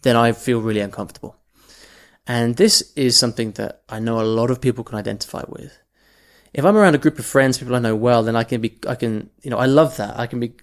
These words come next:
quite outgoing in the, in, in that situation. And, and I, you know, I love nothing more than to be around a group of really,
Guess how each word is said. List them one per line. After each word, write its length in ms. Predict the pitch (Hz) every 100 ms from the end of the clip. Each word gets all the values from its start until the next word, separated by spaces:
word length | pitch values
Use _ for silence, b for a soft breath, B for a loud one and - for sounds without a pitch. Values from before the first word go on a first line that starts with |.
| _ -
quite 340 | 120 113 - B B -
outgoing 460 | 113 127 123 120
in 120 | 117
the, 160 | 113 -
in, 180 | 117 -
in 100 | 110
that 120 | 104
situation. 680 | - 110 113 110 104 107 104
And, 220 | 101 101
and 180 | 104 104
I, 160 | - -
you 80 | 131
know, 60 | 113
I 60 |
love 180 | 135 143
nothing 260 | 139 135 131
more 180 | 156
than 100 | 127 110
to 80 |
be 180 | 107 110
around 180 | 107 104
a 40 |
group 220 | 107 107 110
of 120 | 107
really, 280 | 107 104